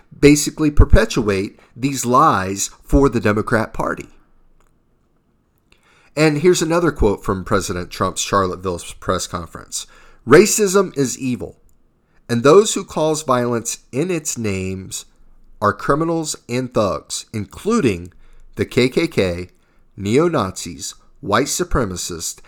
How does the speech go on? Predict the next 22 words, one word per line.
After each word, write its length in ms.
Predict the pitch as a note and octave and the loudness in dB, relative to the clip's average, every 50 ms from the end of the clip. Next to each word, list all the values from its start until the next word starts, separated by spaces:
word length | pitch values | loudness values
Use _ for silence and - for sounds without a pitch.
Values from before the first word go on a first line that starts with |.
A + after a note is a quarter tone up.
| _ _ - | _ _ -8
and 140 | A2+ A2+ - | -8 -8 -2
other 340 | - D3+ G3 A3 G#3 D#3 A#2 | 4 6 6 6 6 4 4
hate 280 | F#2+ G#2+ G#2 G2 F#2+ F#2 | 4 2 0 0 0 -4
groups 380 | F#2+ F#2 F2+ E2+ E2 - - | -6 -6 -6 -6 -6 -8 -4
that 80 | - G2 | -2 0
are 120 | F#2 F#2 | 0 0
repugnant 640 | F#2 F#2 F#2 - - - D3 D#3 D#3 D#3+ E3 D#3+ - - - - _ _ _ | 0 -2 -4 -4 -2 -2 -2 -2 -2 -6 -8 -10 -10 -14 -20 -20 _ _ _
to 220 | - - - - - | -8 -8 -8 -8 -2
everything 600 | - C#3+ E3 F3 F3 D#3+ - D#3 D3+ D3+ D3+ D3 D3 | -2 0 2 2 2 0 -2 -4 -4 -4 -6 -8 -6
we 220 | C3+ A#2 A#2+ A#2+ | -4 -4 -4 -4
hold 360 | A#2 - B2+ A2+ G#2+ G#2 F#2+ | -2 0 0 0 0 -2 -4
dear 320 | - A2 G2 G2 F#2+ F#2 - | -6 -4 -2 -2 -2 -4 -4
as 180 | - G2+ F2+ - | -6 -8 -6 -6
Americans. 840 | G#2 F2+ F#2 F#2 F2+ F2+ F2 - - - - _ - - - - - _ _ _ _ _ _ _ _ _ _ _ _ _ _ _ _ _ _ | -6 -4 -4 -4 -4 -4 -6 -10 -16 -18 -16 _ -8 -8 -8 -8 -10 _ _ _ _ _ _ _ _ _ _ _ _ _ _ _ _ _ _
That 220 | - C3+ C#3+ C3+ | 4 4 4 4
was 200 | D#3+ D#3 C3+ C3+ | 2 0 0 0
included 580 | D3 C#3 B2 - - - B2 A#2+ A#2 A#2 A2 - | 0 -2 -2 -4 0 2 4 4 4 4 2 0
in 200 | - G#2 G2 F#2+ | -4 -8 -8 -6
the 80 | G2 | -6
speech 400 | F2+ - - - G2+ F#2 F2+ - | -6 -6 -6 -6 -8 -10 -8 -8
as 180 | - F2+ E2 - | -8 -8 -6 -6
well, 300 | F#2 F2 D#2+ B1+ - - | -6 -6 -6 -8 -10 -14